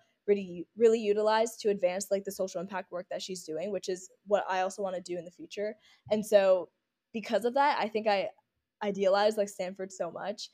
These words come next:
And definitely when I stepped onto Stanford's campus, it was just absolutely, like, breathtaking. It's like going to school at, like, a five-star resort. Like, that's kind of what it feels like.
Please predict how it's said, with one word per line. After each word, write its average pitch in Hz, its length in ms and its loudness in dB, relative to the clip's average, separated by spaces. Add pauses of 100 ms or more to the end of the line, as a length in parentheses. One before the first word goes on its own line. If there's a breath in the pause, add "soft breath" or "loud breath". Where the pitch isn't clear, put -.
(340 soft breath)
And 202 360 2
definitely 247 320 4
when 262 120 0
I 254 100 0
stepped 196 300 -6
onto 214 220 -2
Stanford's 196 400 -6
campus, 214 480 -8
it 202 80 -4
was 208 160 -6
just 202 240 -12 (380)
absolutely, 202 480 -4
like, 196 200 -4
breathtaking. 196 680 -6
It's 202 180 -10
like 214 260 4 (520 soft breath)
going 214 240 6
to 247 80 0
school 196 380 -2
at, 190 120 0
like, 208 140 0
a 180 440 0 (160)
five-star 180 460 -4
resort. 175 420 -6
Like, 196 120 -6
that's 196 180 -4
kind 208 160 -6
of 190 60 -6
what 196 100 -4
it 196 100 -6
feels - 220 -10
like. - 220 -10